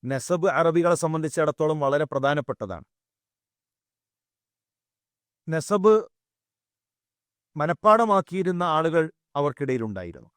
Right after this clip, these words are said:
കുടുംബ പരമ്പര. മഹാനായ അബൂബക്കർ സിദ്ദീഖ് റളിയല്ലാഹു തആല അൻഹു കുടുംബ പരമ്പര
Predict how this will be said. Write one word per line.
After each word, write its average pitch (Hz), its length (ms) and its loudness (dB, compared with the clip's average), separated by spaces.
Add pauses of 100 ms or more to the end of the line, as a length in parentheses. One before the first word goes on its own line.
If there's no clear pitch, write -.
കുടുംബ 165 360 -2
പരമ്പര. 113 440 -2 (1900)
മഹാനായ 151 300 -4
അബൂബക്കർ 170 360 0
സിദ്ദീഖ് 170 420 -2
റളിയല്ലാഹു 170 480 0
തആല 170 200 -2
അൻഹു 175 240 -2 (1080)
കുടുംബ 180 440 -2
പരമ്പര 196 420 4